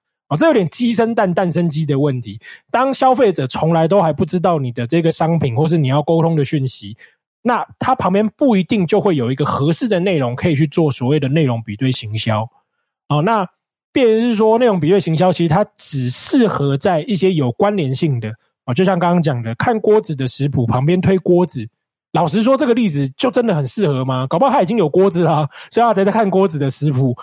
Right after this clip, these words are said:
然后你旁边又在推他新的锅子，可能就也没那么合适了。哦，所以当然有他的一些优点，哦，但也有他的一些局限性。那内容比对行销，我觉得对我们来说，呃，其实是一个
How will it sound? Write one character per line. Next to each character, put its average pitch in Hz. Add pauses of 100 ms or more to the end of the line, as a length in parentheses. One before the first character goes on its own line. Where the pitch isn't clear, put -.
(120)
然 185
后 -
你 190
旁 160
边 247
又 247
在 233
推 202
他 202
新 208
的 180
锅 170
子， 127 (240)
可 160
能 170
就 247
也 185
没 147
那 190
么 170
合 131
适 139
了。 110 (440)
哦， 139
所 254
以 208
当 262
然 247
有 170
他 247
的 196
一 208
些 208
优 220
点， 131 (400)
哦， 143
但 196
也 190
有 165
他 170
的 165
一 160
些 160
局 135
限 139
性。 123
那 214
内 294
容 170
比 135
对 196
行 151
销， 156
我 131
觉 135
得 135
对 247
我 208
们 170
来 135
说， 170 (320)
呃， 180
其 220
实 226
是 269
一 262
个 180